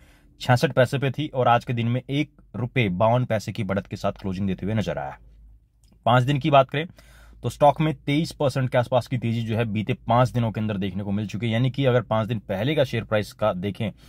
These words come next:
तो बाईस रुपये इक्यानवे पैसे को था छब्बीस अक्टूबर को ये स्टॉक, और आज के दिन में ये स्टॉक almost आपको देखने को मिल रहा है अट्ठाईस रुपये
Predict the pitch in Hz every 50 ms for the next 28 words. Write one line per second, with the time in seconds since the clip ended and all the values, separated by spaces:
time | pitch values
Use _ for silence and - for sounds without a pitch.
0 | - - - - - - - 117 95 87 85 107 113 139 139 127 135 127 - -
1 | 139 143 120 - - - - 120 123 131 135 127 - 113 110 - 123 107 - 113
2 | - 113 117 - - 98 98 104 123 123 - - - - - - 110 104 120 123
3 | - - - - - - - - - - 113 117 117 - - 113 120 123 123 -
4 | 110 113 - 104 107 113 120 117 - - 113 110 101 107 110 113 113 101 - 110
5 | 107 - - 101 104 104 104 107 104 - 101 98 - - 113 104 98 92 104 104
6 | 98 95 98 107 117 - 104 - _ - 107 101 95 - 95 - 120 123